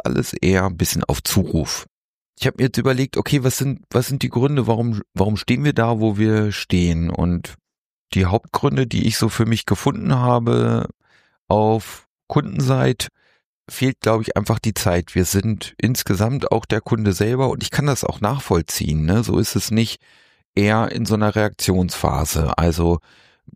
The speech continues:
es passieren Ereignisse, darauf muss reagiert werden,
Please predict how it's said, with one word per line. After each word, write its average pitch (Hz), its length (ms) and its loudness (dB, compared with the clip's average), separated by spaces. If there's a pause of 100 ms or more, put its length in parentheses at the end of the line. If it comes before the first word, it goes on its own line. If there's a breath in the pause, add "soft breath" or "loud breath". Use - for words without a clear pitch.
(120)
es - 160 0
passieren 135 440 0
Ereignisse, 104 800 0
darauf 98 360 0
muss 101 220 0
reagiert 98 580 0
werden, 107 600 0